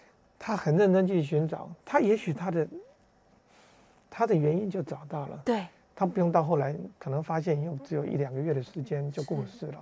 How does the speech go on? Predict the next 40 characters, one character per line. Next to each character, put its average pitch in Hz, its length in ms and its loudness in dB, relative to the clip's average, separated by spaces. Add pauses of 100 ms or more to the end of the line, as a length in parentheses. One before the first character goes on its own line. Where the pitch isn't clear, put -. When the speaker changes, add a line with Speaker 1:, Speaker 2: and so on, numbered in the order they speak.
(120)
Speaker 1:
哈。 127 200 -8
Speaker 2:
是。 240 60 -8
嗯。 226 540 -2
Speaker 1:
所 226 120 6
以 185 200 8 (520)
大 214 120 2
家 196 120 0
不 190 140 -4
要 170 60 0
小 139 140 -4
看 165 180 2
这 156 80 2
件 151 100 6
事 147 140 -2
情， 143 180 -4
我 143 180 6
是 175 340 8 (680)
这 220 80 -4
个 220 100 6
切 226 480 12
肤 208 240 6
之 202 140 8
痛 - 240 6
啊， 190 80 10
切 - 280 2
肤， 143 120 6
切 226 200 8
肤 262 160 8
之 - 120 12
痛。 - 200 6 (260)
Speaker 2:
<laughs> - 260 -14
对。 254 160 6
Speaker 1:
我 170 60 8
还 165 180 6
是 254 100 4
要 208 100 12
告 190 200 4
诉 170 80 4
各 180 100 4
位， 151 160 4